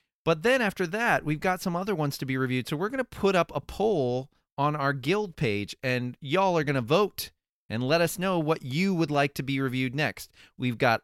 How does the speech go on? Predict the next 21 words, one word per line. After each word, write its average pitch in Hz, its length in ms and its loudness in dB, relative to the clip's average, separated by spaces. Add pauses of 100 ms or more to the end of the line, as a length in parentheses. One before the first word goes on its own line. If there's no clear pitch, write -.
(120)
Underwater 135 600 2
Cities 240 420 -4
by 117 180 -2
Vladimir 120 460 0
Suchy. 170 560 -4 (320)
We've 120 200 -4
got 113 380 2
Thunderstone 127 560 -2
Quest 185 380 -4
by 117 100 0
Mike 120 380 -2
Elliott 151 340 -2
and 160 140 -4
Company. 254 360 -4 (200)
We've 127 180 -2
got 135 240 4 (100)
eighteen 160 540 -2
forty-six 160 640 -2
by 139 160 2
Thomas 147 440 -2
Lehman. 185 580 -2